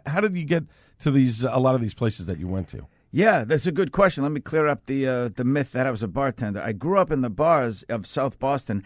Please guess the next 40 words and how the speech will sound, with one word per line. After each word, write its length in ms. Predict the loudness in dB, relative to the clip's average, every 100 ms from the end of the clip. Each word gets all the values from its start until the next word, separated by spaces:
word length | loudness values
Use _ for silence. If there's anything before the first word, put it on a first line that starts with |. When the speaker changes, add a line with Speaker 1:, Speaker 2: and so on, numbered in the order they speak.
| -8
Speaker 1:
Okay. 120 | -4
Speaker 2:
as 220 | 0 0
a 40 | -2
shoe 240 | 2 2
shine 340 | 4 0 0 -4
boy. 320 | -10 -14 -14 -10
Speaker 1:
Ah. 240 | -8 -6
Speaker 2:
Never 580 | -8 -10 -4 0 4 4
a 60 | 4
bartender. 640 | 6 4 4 0 -2 2
Speaker 1:
All 100 | 4
right. 240 | 6 4 2 _
Speaker 2:
Uh, 300 | -2 0 0
I 120 | -2 -4
usually 420 | -4 -2 -2 -2
sat 240 | 2 4
on 80 | 4
the 80 | 2
other 140 | 0
side 240 | -2 -4 -4
of 60 |
the 80 | -6
bar. 100 | -8 -6 2
<laughs> 180 | 4 6 8 8 6 6 6 6 4 2 -2 -2 0 6
I 120 | 8
enjoy 340 | 8 8 8
that 240 | 10 8 8
side 260 | 6 8
better. 300 | 6 6 6 4 -2 -2
I 80 | 2
like 200 | 4 4
drinking 340 | 4 0 2 2
it 80 |
better 160 | 4 4
than 120 | 2
making 280 | 2 2 0
it, 100 | 0
Al. 200 | 0 0 4 4 4
Uh, 320 | 4 4 4 2 -4 -4 2
but 180 | 2